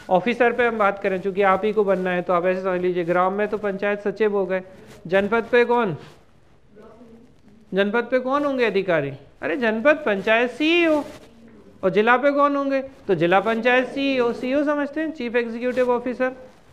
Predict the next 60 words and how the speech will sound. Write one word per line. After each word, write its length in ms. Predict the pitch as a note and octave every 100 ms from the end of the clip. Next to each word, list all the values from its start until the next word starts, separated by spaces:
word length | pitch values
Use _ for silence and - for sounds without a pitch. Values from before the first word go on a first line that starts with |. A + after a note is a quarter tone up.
| - - -
तो 60 |
ये 140 | A3+ B3
जो 120 | C#4+
सीईओ 340 | C#4 C4 C4+ C4+
होंगे 300 | B3 C4 D4
वो 220 | A#3+ B3+
जिल-, 240 | F3+ G3 G3
जनपद 380 | E3+ F#3+ F#3+ A#3+
पे 160 | A#3+ C4+
जनपद 400 | G#3+ G#3 A3+ A3+
के 100 | C4
होंगे, 220 | C4 D4
बस 180 | C#4 B3+
ये 80 | B3
third 260 | G3+ F3 G3
class 280 | A#3 A#3
होंगे, 200 | A#3+ B3 C4+
और 60 |
जिले 260 | G#3 G#3 G#3+
पे 140 | A3 A#3
जो 120 | A3
होंगे 160 | G#3+
वो 100 | B3
second 360 | B3 G3 G3 G#3
और 80 | A3
first 200 | G#3+ -
class 260 | F3 D3+ E3+
में 120 | E3+
आ 60 |
जाएंगे, 420 | D3+ D3+ D3 D3 D3+ - - - - -
ठीक 120 | C4+ C4+
है। 60 |
ज़्यादातर 380 | G3 G#3+ A3+ C4
आईएएस 360 | A#3 A#3+ B3+ B3
को 100 | C4
जिला 180 | B3 A#3+
पंचायत 380 | A#3 A#3 A#3
सीईओ 260 | A3 A3 G#3+
बना 240 | G3+ G3+
के 120 | F#3+ G3+
भेज 200 | F3+ E3+
देते 220 | F3+ A3
हैं 80 | A3
provisionary 560 | G#3 G#3 G#3 A3+ A3
officer 400 | G#3+ F#3+ G3 G3
के 140 | F3 F#3+
रूप 200 | F#3 F#3
में, 100 | F3+
अगर 200 | E3+ E3
हम 140 | D#3+
देखें 320 | D3+ C#3 C3 B2+
तो, 140 | - - _ _ - - -
ठीक 120 | A3+
है, 80 | C4
समझ 200 | B3+ A#3+
में 100 | A#3 B3+
आ 40 |
रही 120 | B3
है 60 | C#4
बात? 260 | C4+ C4+